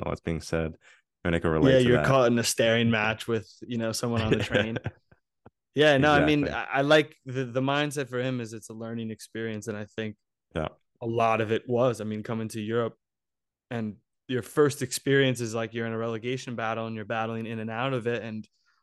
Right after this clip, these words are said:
Speaker 2: ultimately, you know, it didn't go the way the club or him would have hoped for, but that's the game. And kind of learning from that and learning the pressures of that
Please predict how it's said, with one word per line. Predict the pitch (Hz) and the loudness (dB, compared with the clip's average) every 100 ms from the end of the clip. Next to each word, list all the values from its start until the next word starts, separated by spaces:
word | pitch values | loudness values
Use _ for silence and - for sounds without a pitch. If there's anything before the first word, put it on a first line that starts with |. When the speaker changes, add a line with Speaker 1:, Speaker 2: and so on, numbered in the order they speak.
| - | -2
Speaker 2:
ultimately, | 127 131 123 98 120 | -2 0 -4 -2 -4
you | 113 | -2
know, | 117 117 | -2 -4
it | |
didn't | 110 123 | -2 -2
go | 120 120 117 - _ _ _ _ _ | 0 -2 -4 -12 _ _ _ _ _
the | 127 | -4
way | 120 135 131 131 | 0 2 4 2
the | 123 | -2
club | 120 139 131 127 | -6 -4 -2 -2
or | |
him | 123 120 117 113 | -4 -6 -8 -10
would | 113 | -12
have | 113 | -12
hoped | 117 139 - - | -8 -8 -8 -12
for, | 120 113 | -10 -10
but | 107 | -12
that's | 110 107 - | -14 -14 -16
the | 98 | -12
game. | 110 113 90 - | -10 -10 -12 -20
And | - | -18
kind | - 110 | -10 -8
of | 107 | -6
learning | 113 117 113 | -6 -6 -8
from | 110 107 | -8 -10
that | 104 | -10
and | 104 104 | -10 -8
learning | 110 110 107 | -8 -6 -8
the | |
pressures | 101 110 107 98 | -10 -10 -12 -14
of | 101 | -14
that | 101 101 104 | -10 -10 -10